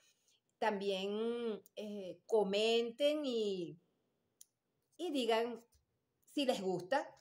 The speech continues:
el video, denle entonces like. El sello de su vida. Estuvo dispuesto a dar lo que fuera por ese sello. En ese momento tan solo era necesario subir.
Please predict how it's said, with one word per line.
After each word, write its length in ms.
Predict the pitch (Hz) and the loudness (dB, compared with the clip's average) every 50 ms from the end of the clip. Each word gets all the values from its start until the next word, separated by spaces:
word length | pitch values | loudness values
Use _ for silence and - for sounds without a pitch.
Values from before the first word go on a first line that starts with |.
| _ _ _ - | _ _ _ -4
el 140 | 233 226 233 | -2 -2 -2
video, 460 | 277 320 320 339 311 311 320 - 440 - - _ _ _ _ | 0 0 4 4 6 6 4 4 0 -6 -14 _ _ _ _
denle 600 | - 269 220 220 233 220 214 208 208 202 214 220 220 | -14 -6 -2 0 2 2 2 2 0 0 0 0 0
entonces 640 | 214 190 202 196 190 180 180 175 202 208 196 196 | -2 -2 -2 -4 -4 -4 -4 -4 -4 -4 -4 -4
like. 420 | 190 175 165 131 120 - - - - - _ _ _ _ _ _ _ _ _ _ _ _ _ _ _ _ _ - - _ _ _ _ _ _ _ _ _ - - _ _ _ _ _ | -4 -4 -4 -4 -6 -10 -12 -16 -20 -20 _ _ _ _ _ _ _ _ _ _ _ _ _ _ _ _ _ -20 -20 _ _ _ _ _ _ _ _ _ -20 -20 _ _ _ _ _
El 200 | - 226 214 202 190 | -2 0 0 0 -2
sello 440 | - - - 262 262 262 262 285 285 | 0 4 6 8 8 8 8 8 8
de 160 | 277 254 233 | 8 6 6
su 160 | - - 208 | 2 -2 -4
vida. 400 | 175 160 165 156 143 127 - - - _ _ _ _ _ _ _ _ _ _ _ _ _ _ _ _ _ _ _ _ _ _ _ _ _ _ _ _ _ _ _ _ _ - | -4 -6 -6 -8 -8 -8 -10 -12 -14 _ _ _ _ _ _ _ _ _ _ _ _ _ _ _ _ _ _ _ _ _ _ _ _ _ _ _ _ _ _ _ _ _ -2
Estuvo 400 | - 269 269 - 370 381 403 440 | -2 -2 0 2 4 4 4 4
dispuesto 640 | 415 359 - - - 262 254 262 254 - - 339 320 | 4 2 0 0 2 4 4 4 2 -2 -2 0 0
a 100 | 254 208 | 0 0
dar 280 | 196 190 190 196 220 247 | -2 -4 -4 -4 0 2
lo 160 | 262 277 277 | 2 2 2
que 140 | 269 214 175 | 0 -6 -8
fuera 640 | - - - 233 233 247 247 269 285 294 311 320 311 | -10 -6 0 2 4 4 6 6 4 4 2 2 0
por 180 | 262 208 190 | -2 -2 0
ese 300 | 180 170 175 - - 196 | 0 -2 -4 -6 -8 -8
sello. 580 | 190 - - 208 190 170 160 151 143 139 135 - _ _ _ _ _ _ _ _ _ _ _ _ _ _ _ _ _ _ - | -8 -8 -4 -2 0 0 0 -2 -6 -10 -14 -16 _ _ _ _ _ _ _ _ _ _ _ _ _ _ _ _ _ _ -10
En 180 | 175 175 170 | -8 -6 -6
ese 320 | 165 170 175 175 - 254 247 | -6 -6 -6 -4 -2 -2 0
momento 800 | 247 220 190 175 190 214 240 262 285 302 302 285 - 302 294 | 0 0 0 0 0 0 0 0 0 -2 -2 -2 -2 -2 -2
tan 240 | - - 196 180 185 | 0 -2 -4 -2 -4
solo 340 | - - 220 208 214 220 220 | -4 -2 -2 0 2 2 2
era 220 | 220 226 226 233 | 2 2 2 0
necesario 600 | 233 233 226 - 180 175 - 190 175 180 185 190 | 0 -2 -4 -6 -8 -8 -6 -4 -4 -2 -2 -4
subir. 600 | 190 - - 196 175 156 147 139 131 127 - _ | -4 -4 -6 -6 -6 -4 -4 -6 -6 -8 -10 _